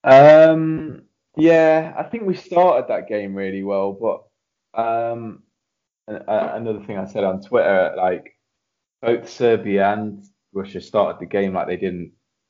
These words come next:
almost wanna be there. Um, and I think Russia kind of started the game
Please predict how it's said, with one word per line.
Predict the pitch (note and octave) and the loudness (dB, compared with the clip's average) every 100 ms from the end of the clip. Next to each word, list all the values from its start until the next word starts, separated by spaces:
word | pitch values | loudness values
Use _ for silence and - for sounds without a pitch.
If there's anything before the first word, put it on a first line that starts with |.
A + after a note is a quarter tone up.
| _ | _
almost | - F#2 F2+ F#2 | -10 -10 -10 -8
wanna | F#2+ F2+ | -8 -8
be | - G#2+ A#2 | -6 -2 -2
there. | A2 - - - _ _ | -2 -6 -8 -12 _ _
Um, | E2+ E2+ E2+ E2+ E2+ E2+ - | 0 2 2 2 0 -4 -6
and | |
I | F#2 | -6
think | G2 G#2+ | -4 -4
Russia | F#2+ - F2+ | -4 -6 -10
kind | E2+ F#2 F2+ | -8 -6 -6
of | F#2+ | -8
started | G2 D2 E2+ | -8 -8 -8
the | F2+ | -6
game | F2+ F2 F2+ | -2 -4 -6